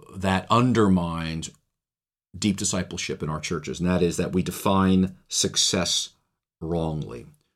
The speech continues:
We define success wrongly. This is so deep in our culture and so deep in the church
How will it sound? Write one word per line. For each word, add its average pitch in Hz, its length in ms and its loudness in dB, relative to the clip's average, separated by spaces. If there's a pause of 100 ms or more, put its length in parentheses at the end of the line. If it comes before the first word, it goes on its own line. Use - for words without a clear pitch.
(120)
We 82 100 -4
define 90 540 -2
success - 560 -2
wrongly. 80 480 -4
This - 180 0
is 113 100 4
so 143 300 6
deep 110 640 2 (640)
in 98 160 4
our 85 380 0 (120)
culture 147 500 2
and 95 140 2
so 107 200 6
deep 120 440 0
in 104 160 4
the 90 60 4
church - 600 -2